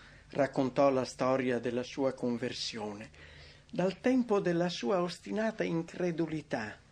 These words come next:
alla sua fede nel Gesù di Nazaret come Salvatore del mondo. Egli descrisse la celeste visione che inizialmente lo aveva riempito di indicibile terrore,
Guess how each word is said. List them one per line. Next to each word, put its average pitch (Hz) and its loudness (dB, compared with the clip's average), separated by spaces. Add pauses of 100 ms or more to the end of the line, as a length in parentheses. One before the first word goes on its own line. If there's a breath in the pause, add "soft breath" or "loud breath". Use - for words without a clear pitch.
(420 loud breath)
alla 175 0
sua 170 -2
fede 180 0
nel 160 0
Gesù 156 -6
di 160 -2
Nazaret 165 0
come 170 0
Salvatore 156 -2
del 165 0
mondo. 110 -4 (920 soft breath)
Egli 160 0
descrisse 143 0
la 131 2
celeste 135 -2
visione 135 0
che 143 -4
inizialmente 135 0
lo 123 2
aveva 127 0
riempito 127 -4
di 131 -2
indicibile 127 -4
terrore, 165 0